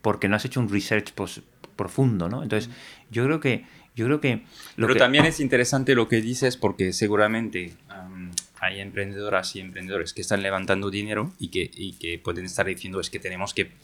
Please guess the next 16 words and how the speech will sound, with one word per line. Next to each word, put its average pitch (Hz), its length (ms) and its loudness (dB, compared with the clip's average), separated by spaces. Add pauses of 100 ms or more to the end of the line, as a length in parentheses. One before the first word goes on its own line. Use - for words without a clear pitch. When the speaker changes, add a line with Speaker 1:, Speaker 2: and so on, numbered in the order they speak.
(480)
Speaker 2:
tener 104 320 0
un 104 160 -10
plan 101 200 0
agresivo, 98 600 -2
porque 87 240 -10
si 98 120 -8
no, 98 100 -4
no 104 140 -6
van 98 140 2
a 98 40 -10
invertir", 95 300 2
Speaker 1:
Correcto, 113 400 2
correcto. - 220 -6
Speaker 2:
¿no? 127 240 0
Y 107 100 4
luego 113 500 2